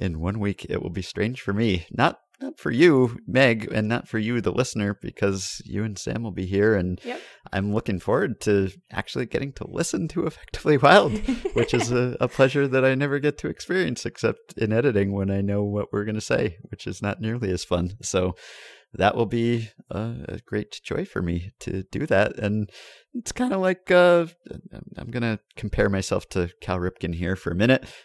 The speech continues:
Speaker 1: Not that I'm saying that I'm a Hall of Famer, but just that there was that whole discussion about, like, well, is Cal Ripken being selfish? Is he putting his Iron Man streak ahead of the
Speaker 2: Mm-hmm.
Speaker 1: team? Because, hey, maybe if he took a day off,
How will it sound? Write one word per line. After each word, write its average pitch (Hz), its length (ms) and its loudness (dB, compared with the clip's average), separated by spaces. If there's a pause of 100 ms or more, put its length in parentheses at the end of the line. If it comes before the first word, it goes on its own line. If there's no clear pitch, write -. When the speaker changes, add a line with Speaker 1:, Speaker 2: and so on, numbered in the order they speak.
Speaker 1:
Not 104 180 0
that 101 120 4
I'm 95 100 2
saying 92 360 2
that 87 100 0
I'm 87 160 -2
a 87 40 -2
Hall 92 160 0
of - 80 -6
Famer, 123 360 4
but 98 180 2
just 98 300 0
that 101 180 6 (640)
there 95 240 2
was 92 180 0
that 92 180 2
whole 95 180 2
discussion 101 580 -4
about, 85 300 0
like, 87 240 -2
well, 87 280 0 (140)
is 101 440 0 (360)
Cal 87 180 0
Ripken 92 420 -4
being 82 240 -4
selfish? - 640 -2
Is 85 140 -6
he 82 240 -6 (120)
putting 90 300 0
his 85 260 -4
Iron 98 280 0
Man 87 220 -2
streak - 600 -10
ahead 85 360 0
of - 200 0 (120)
the 87 40 -10
Speaker 2:
Mm-hmm. - 40 -10
Speaker 1:
team? 120 360 2
Because, - 600 -2
hey, 127 240 0
maybe 104 340 -2
if 127 100 -6
he 139 80 -6
took - 260 -4
a 151 60 0
day 147 180 6
off, 156 360 8